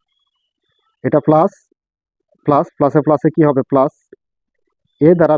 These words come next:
বি স্কয়ারকে গুণ করলে এ বি স্কয়ার। আচ্ছা, এ দ্বারা এই তিনটা পদকে গুণ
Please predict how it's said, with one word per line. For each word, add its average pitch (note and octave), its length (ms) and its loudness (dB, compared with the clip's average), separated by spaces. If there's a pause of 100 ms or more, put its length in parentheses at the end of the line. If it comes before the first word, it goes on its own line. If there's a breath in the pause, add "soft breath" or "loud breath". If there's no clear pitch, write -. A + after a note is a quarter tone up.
বি D3+ 120 4
স্কয়ারকে - 340 0
গুণ F#3+ 180 4
করলে C3 200 0 (360)
এ - 20 4 (1080)
বি C#3 160 0
স্কয়ার। G2+ 240 -10 (1400)
আচ্ছা, - 200 -4 (200)
এ - 100 6
দ্বারা F#3 220 2
এই - 100 -4
তিনটা F3 280 2
পদকে E3 320 0
গুণ D#3+ 80 2